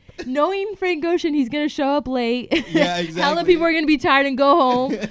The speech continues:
Speaker 1: <laughs>
Speaker 2: Yeah, for real. Or there's people that, like, just get sick and, like, things come up and they just are like, "I can't go third day," you know?
Speaker 1: Yeah. Yeah, you're
Speaker 2: So you
Speaker 1: right.
Speaker 2: should, you should put in the work.
Speaker 1: I'm gonna hit up those Facebook groups for sure. Last year, so I,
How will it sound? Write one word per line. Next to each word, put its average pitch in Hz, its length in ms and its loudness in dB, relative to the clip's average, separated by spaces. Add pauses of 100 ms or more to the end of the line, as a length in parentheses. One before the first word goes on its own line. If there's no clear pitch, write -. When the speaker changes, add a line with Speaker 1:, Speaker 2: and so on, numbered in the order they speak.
(100)
Speaker 1:
<laughs> 190 240 -14
Speaker 2:
Yeah, 320 420 -6
for 285 220 -8
real. 302 520 -4
Or 247 180 0
there's 269 160 -2
people 262 300 -4
that, 214 120 -6
like, 196 200 -8
just 208 220 -10
get 170 200 -12
sick 285 380 -6
and, 240 120 -6
like, 190 160 -8
things 226 260 -6
come 196 200 -4
up 214 220 -6
and 202 120 -8
they 190 120 -4
just 190 180 -10
are 185 100 -8
like, 180 200 -10
"I 185 140 -10
can't 175 220 -12
go 185 160 -6
third 175 280 -8
day," 180 220 -12
you 175 140 -8
know? 165 320 -8 (160)
Speaker 1:
Yeah. 110 280 -16 (520)
Yeah, 180 440 -8 (200)
you're 170 180 -8
Speaker 2:
So 247 40 -2
you 240 140 0
Speaker 1:
right. 262 80 -2
Speaker 2:
should, 208 340 -6
you 226 140 -10
should 226 320 -10
put 226 180 -6
in 226 120 -8
the 208 80 -8
work. 190 400 -10
Speaker 1:
I'm 139 100 -12
gonna 190 120 -12
hit 202 120 -8
up 190 120 -14
those 143 240 -12
Facebook 135 360 -18
groups 113 180 -16
for - 120 -20
sure. 120 280 -14
Last 139 380 -14
year, 135 280 -8
so 127 220 -10
I, 123 280 -14